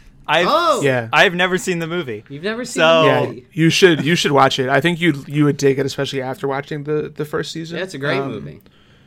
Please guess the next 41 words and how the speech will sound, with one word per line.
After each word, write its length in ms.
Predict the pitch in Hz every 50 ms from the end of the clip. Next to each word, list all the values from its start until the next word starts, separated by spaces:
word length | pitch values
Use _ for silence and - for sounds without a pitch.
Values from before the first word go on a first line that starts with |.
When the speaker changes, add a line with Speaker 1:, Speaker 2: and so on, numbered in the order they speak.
| _ _
Speaker 1:
Yeah, 200 | 160 165 151 131 131
Speaker 3:
it's 140 | 160 147 143
Speaker 1:
so 40 | 180
Speaker 3:
really 160 | 175 165 143
good. 280 | 127 139 127 120 113 120
It 200 | 143 147 147 - -
obviously 500 | - 147 147 151 147 147 - 147 135 127
stands 300 | - - 135 135 127 127
on 120 | 127 120
its 120 | 120 120 -
own, 300 | 135 123 117 117 117 110 - _ -
but 300 | 135 123 117 - - _
Speaker 1:
just 160 | - 143 139
kinda, 280 | - 170 165 156 151 147
like, 200 | 147 143 143 139
throwing 200 | - 151 147 147
it 60 | 143
out 160 | 139 135 135 135
as, 100 | 135 139
like, 160 | 131 127 - _ _ _ _ _ _
this 200 | 151 156 - -
is 180 | 165 151 - 143 -
my 160 | 147 139 147
opinion 440 | 147 139 143 151 143 139 135 131 127
as 160 | 131 127 131 -
someone 220 | 135 123 123 123
who 120 | 117 123 123
has 140 | 117 110 117
never 260 | 120 131 139 143 147
seen 320 | 139 - 135 123 123 123
the 60 | 120
movie. 200 | 120 120 113 170 185 -
Speaker 2:
Buscemi's 440 | - 151 156 185 226 196 147 - - -
Speaker 3:
<laughs> 0 |
Speaker 2:
great 240 | 110 117 135 143
in 100 | 131 110
that 180 | 107 92 - - 76
Speaker 3:
Yeah. 160 | 87 - -
Speaker 2:
movie. 240 | - - 139 135 - _ _ _ _ _ -
<laughs> 320 | - - 170 165 - - -
Speaker 3:
Incredible. 560 | 143 143 - 170 156 139 127 120 123 117